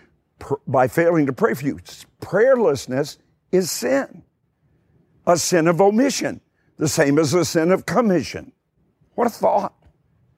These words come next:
<laughs> What a victory. What a joy. What a privilege that you and I could have the living Son of God to lead us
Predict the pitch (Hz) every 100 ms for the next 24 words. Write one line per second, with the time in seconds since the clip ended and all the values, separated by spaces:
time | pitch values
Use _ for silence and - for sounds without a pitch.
0 | _ _ - - - _ _ _ _ -
1 | 269 214 151 240 - 147 120 240 220 -
2 | 214 262 190 208 269 - - 233 240 233
3 | 185 - _ _ _ _ _ _ _ _
4 | _ _ - 165 - 208 381 392 285 254
5 | 196 - _ _ _ _ _ _ _ _
6 | _ _ _ _ _ _ _ - 180 170
7 | 160 226 160 175 156 160 214 277 294 269
8 | 339 _ _ _ _ - - - 247 269
9 | 214 160 196 175 127 - 165 143 110 _
10 | _ _ - 143 156 185 262 320 330 202
11 | - - 156 117 - - - -